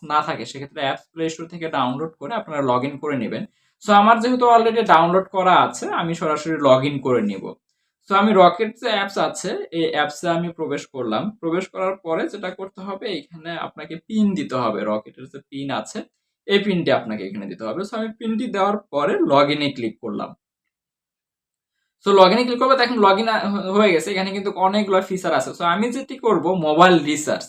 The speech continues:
হ্যাঁ? So, আমি মোবাইল রিসার্চে ক্লিক করলাম।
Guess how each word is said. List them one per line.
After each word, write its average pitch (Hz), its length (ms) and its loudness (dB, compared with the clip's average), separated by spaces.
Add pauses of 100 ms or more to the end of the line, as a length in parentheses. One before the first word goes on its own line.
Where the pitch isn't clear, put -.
হ্যাঁ? 254 160 -8 (560)
So, 202 60 0
আমি 202 120 4
মোবাইল 190 340 8
রিসার্চে 175 520 2
ক্লিক 127 280 -10
করলাম। 120 460 -4